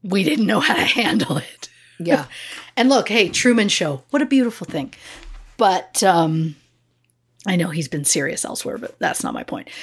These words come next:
Speaker 1: My point is, I get that it can be difficult, but I just found it wild that she was, like,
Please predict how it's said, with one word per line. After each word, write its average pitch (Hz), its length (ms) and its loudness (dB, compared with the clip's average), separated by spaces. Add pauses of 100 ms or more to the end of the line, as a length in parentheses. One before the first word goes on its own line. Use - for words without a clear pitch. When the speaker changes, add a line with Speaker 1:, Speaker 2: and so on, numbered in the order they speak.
(160)
Speaker 1:
My 190 100 0
point 196 260 -4
is, 175 180 -8
I 190 60 -4
get 185 340 -4
that 175 100 -4
it 175 120 -6
can 180 160 -6
be 160 100 -6
difficult, 170 640 -2 (340)
but 180 120 -2
I 170 80 4
just 175 180 -2
found 170 300 2
it 160 160 -6
wild 170 560 0
that - 320 -6 (680)
she - 340 4
was, 247 480 0 (880)
like, 175 280 4